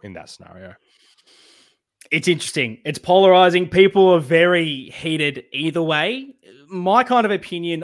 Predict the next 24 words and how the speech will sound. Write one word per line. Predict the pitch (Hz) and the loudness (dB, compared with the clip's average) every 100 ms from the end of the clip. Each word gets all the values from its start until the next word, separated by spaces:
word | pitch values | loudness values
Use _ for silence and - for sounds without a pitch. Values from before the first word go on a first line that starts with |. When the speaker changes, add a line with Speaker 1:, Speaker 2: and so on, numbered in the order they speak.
| 156 | -10
Speaker 2:
on | 151 | -10
it | 147 | -8
all, | 143 139 131 117 | -8 -8 -10 -12
and | 127 131 135 127 120 - | -10 -8 -8 -10 -12 -18
again, | 131 - 139 131 | -20 -14 -10 -10
I | 117 143 | -8 -6
wanna | 143 196 | -4 -2
know | 226 | 0
what | 214 180 | 0 0
other | 170 165 | -2 -4
people | 170 151 156 | -8 -10 -10
think, | 139 - 143 123 | -12 -12 -10 -8
whether | 143 147 | -10 -8
they're | 147 147 | -6 -4
aligned, | 143 135 147 151 156 151 | -6 -4 -4 -4 -4 -8
whether | - 131 147 143 147 143 147 | -14 -10 -8 -6 -6 -6 -8
they | 151 | -10
Speaker 1:
Hmm. | 143 | -8
Speaker 2:
disagree, | 120 104 139 - 139 | -8 -8 -10 -8 -8
Speaker 1:
It's | 120 | -6
a | 139 | -4
good | 170 | -4
discussion. | 139 - - 156 | -6 -10 -10 -8
Speaker 2:
because | 147 143 135 | -8 -8 -12